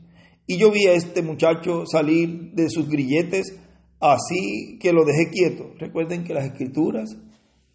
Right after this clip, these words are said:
tienen múltiples cumplimientos. Pensé, "Solo veré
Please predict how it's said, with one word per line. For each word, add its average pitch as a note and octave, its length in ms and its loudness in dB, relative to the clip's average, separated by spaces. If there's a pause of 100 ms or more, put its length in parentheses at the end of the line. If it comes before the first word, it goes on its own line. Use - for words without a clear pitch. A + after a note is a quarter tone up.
tienen D3+ 560 0
múltiples D3 840 -6 (220)
cumplimientos. E3 880 -4 (960)
Pensé, F3 880 0 (480)
"Solo G3+ 440 2
veré D#3 760 0